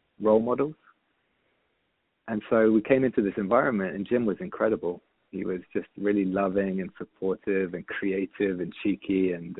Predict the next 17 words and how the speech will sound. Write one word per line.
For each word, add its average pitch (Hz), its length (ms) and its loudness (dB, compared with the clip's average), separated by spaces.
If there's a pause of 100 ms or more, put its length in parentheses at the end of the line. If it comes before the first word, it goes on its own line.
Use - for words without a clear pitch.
and 95 320 -4 (460)
every 127 220 6
night 127 260 2
he 107 80 -2
would 101 140 0
come 110 200 -2
into 104 260 -2
the 92 180 -2 (120)
circle, 113 520 0
and 98 120 -4
you 98 100 0
just 104 260 -4
knew 113 340 4
he 90 180 -2
hadn't 92 300 -6
prepared. - 520 -12
<laughs> - 60 -12